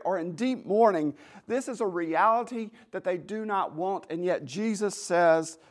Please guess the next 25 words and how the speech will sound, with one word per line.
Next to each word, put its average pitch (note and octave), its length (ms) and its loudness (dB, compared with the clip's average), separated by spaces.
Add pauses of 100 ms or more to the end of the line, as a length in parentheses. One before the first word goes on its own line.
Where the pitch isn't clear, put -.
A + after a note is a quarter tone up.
(460)
they C3+ 440 -6
are G#2+ 200 -14
blessed. - 880 -20 (1900)
I E3+ 100 0
don't F#3 200 -2
see G3+ 280 -2
anyone F3 380 -2
posting F3 560 -2
a, A#2+ 120 -8 (440)
an C3+ 200 -2 (100)
image F#3+ 380 -2
on C#3 160 -4
social D#3+ 400 -4
media E3 380 -2
with C#3 180 -2
a C3+ 180 -2
hashtag D#3+ 640 0
blessed D#3 520 6
of C3 180 -4 (240)
somebody E3+ 480 2
insulting C#3+ 640 -4
them F#2 360 -12 (2000)
or A#2+ 100 -14
being C#3 260 -6
hungry. B2 460 -10